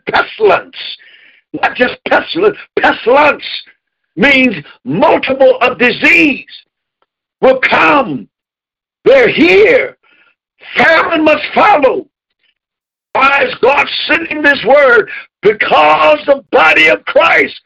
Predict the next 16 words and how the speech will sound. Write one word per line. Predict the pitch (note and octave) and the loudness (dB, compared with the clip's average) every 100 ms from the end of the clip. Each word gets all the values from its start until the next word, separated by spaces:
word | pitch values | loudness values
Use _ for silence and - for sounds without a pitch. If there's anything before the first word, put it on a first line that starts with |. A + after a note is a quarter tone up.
| _ - | _ -16
must | - C4 D4+ - - | -6 0 0 0 -2
prepare | C4 C4 - E4 E4 D#4+ | -2 0 0 2 2 2
themselves. | D4+ C#4+ B3+ - C4+ A3+ - _ _ _ _ _ _ _ _ _ _ _ - | 0 -2 -2 -2 0 0 -4 _ _ _ _ _ _ _ _ _ _ _ -2
And | G#3 A3+ | 0 2
we | A#3+ | 0
must | G#3 D4 D#4+ - | 0 0 0 0
understand | D#4 D4+ C4+ - - D#4 B3+ | -2 0 0 -2 0 0 0
what | B3+ - - | -4 -8 -2
God | A#3 D#4 E4+ C4+ | 0 2 2 2
is | A#3+ - | 0 -2
telling | C4 D4 C4 | 0 0 2
us | B3 A3+ - - _ _ | 0 -2 -4 -20 _ _
that | A3 G3+ | -2 0
we | A#3+ | -2
must | G#3+ A3 D#3+ - | -2 -2 -2 -6
do. | G#3+ A3+ E3+ | -4 -2 -2